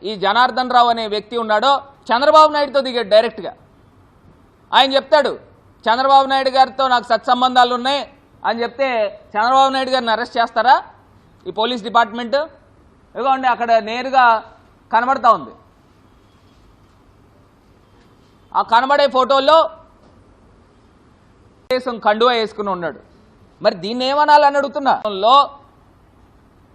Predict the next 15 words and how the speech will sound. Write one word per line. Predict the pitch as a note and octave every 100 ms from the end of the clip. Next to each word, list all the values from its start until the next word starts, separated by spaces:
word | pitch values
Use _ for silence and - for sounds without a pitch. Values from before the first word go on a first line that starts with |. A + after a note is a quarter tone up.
| -
మధ్య | C3+ G3+ A3+ G3+ C4 C#4
రాజమండ్రి | B3 C4 C4 C4 B3 B3+ B3 A3 - _ _ _ _ _ _ _ _ _ _ _ _
పరువు | G#3+ A#3+ C#4
తీసే | B3 C4 C4 B3+ A#3+ G3+ - _ _ _ _ _ _ _
ఒక | - G#3 A#3+ A3 F#3+ - _ _ _ _ _
సన్నాసి | - A3+ C4 C#4 C#4
ఒక | A#3
అతను | A#3 B3
ఉన్నాడు, | A#3+ A3+ E3 - _ _ _ _ _
నేను | F#3+ G3
గతంలో | G3+ B3 C4
కూడా | B3
చెప్పా. | A3 G3+ E3+ - _ _ _ _ _ _ _ _ _ _ _ -
ఈవీఎం | G#3+ C#4 D4 C#4+ C4
ఎమ్మెల్యే | A#3+ A#3 A#3+ B3 D4+ B3+